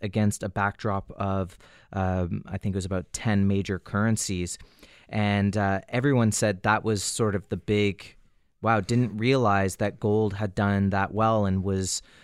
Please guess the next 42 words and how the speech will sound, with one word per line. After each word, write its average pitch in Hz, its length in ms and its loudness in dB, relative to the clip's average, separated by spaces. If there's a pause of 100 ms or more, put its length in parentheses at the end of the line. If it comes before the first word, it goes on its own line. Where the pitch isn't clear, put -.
(140)
that 107 300 0
steady 117 580 0
of 90 80 -4
a 101 80 -6
commodity," 101 640 0
given 95 360 0
that, 98 280 -2
you 120 100 0
know, 98 140 2
it's 101 120 -2
basically 110 500 -2
had 98 260 -2
three 107 260 -4
down 101 360 0
years 95 260 -2
in 98 120 -2
fifteen 98 460 -2
years. 101 400 -2 (380)
Uh, 95 220 0
we're 107 140 2
a 110 40 2
little 139 380 2
down, 120 460 4 (200)
uh, 101 420 0
in 98 380 4 (260)
this 110 300 -2
year, 104 280 0 (400)
although 101 260 2
the 101 100 0
year's 107 240 0
not 104 200 2
over 110 320 0
and, 90 280 -2
uh, 92 300 -2
it's 87 220 -10
not 101 180 -4
down 95 220 -2
by 92 100 -4
much. 98 340 -2
So, 98 300 -2 (400)
uh, 98 220 -2 (440)
it, - 320 -8